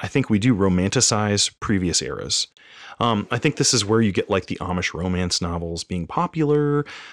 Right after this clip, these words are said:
Um, I think it, in theology, there can be certain time periods that we just think, "Man, they had it all together. It was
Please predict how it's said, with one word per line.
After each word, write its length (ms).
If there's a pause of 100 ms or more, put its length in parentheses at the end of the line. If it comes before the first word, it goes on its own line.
(100)
Um, 240
I 80
think 220
it, 100
in 140
theology, 840
there 200
can 160
be 80
certain 400
time 280
periods 360
that 100
we 100
just 220
think, 220
"Man, 200
they 100
had 180
it 120
all 180
together. 460
It 120
was 100